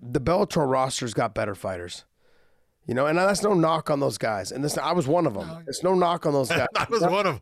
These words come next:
Speaker 2: That's true.
Speaker 1: There's no knock on us. You know, like, we're, the, the guys were good. All of those guys were phenomenal. All of 'em. And females, especially the females. Damn good. You know, um, but the, this roster's way better. And they just, they gotta live up to what, what we expect from them.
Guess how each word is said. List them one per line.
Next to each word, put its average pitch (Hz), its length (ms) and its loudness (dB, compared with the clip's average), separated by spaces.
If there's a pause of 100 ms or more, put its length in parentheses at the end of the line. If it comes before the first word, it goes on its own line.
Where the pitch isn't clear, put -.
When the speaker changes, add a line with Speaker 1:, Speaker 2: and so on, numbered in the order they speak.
(120)
Speaker 2:
That's 156 220 -4
true. 151 340 0 (280)
Speaker 1:
There's 147 160 2
no 175 140 6
knock 185 340 2
on 143 80 4
us. 110 420 -2
You 131 60 0
know, 151 120 2
like, 156 240 0
we're, 143 300 0
the, 139 280 -10
the 165 120 2
guys 196 240 0
were 180 100 2
good. 139 340 2
All 185 220 2
of 208 60 2
those 190 160 0
guys 143 260 0
were 135 80 0
phenomenal. 120 520 0
All 151 200 2
of 107 120 -4
'em. 85 140 -8 (160)
And 147 200 -2
females, 123 420 2
especially 156 440 -2
the - 40 -12
females. 98 440 -6 (360)
Damn 143 280 0
good. 98 280 -4 (460)
You 127 80 0
know, 139 320 2
um, 160 400 0 (1200)
but 156 220 -4
the, 151 120 -4
this 170 220 -2
roster's 170 480 0
way 143 220 2
better. 147 380 0
And 139 120 2
they 156 100 4
just, 151 280 -2
they 147 100 2
gotta 165 180 2
live 160 180 4
up 170 160 2
to 170 100 0
what, 151 280 0
what 139 280 0
we 160 240 2
expect 170 400 -2
from 123 180 -4
them. 95 220 -6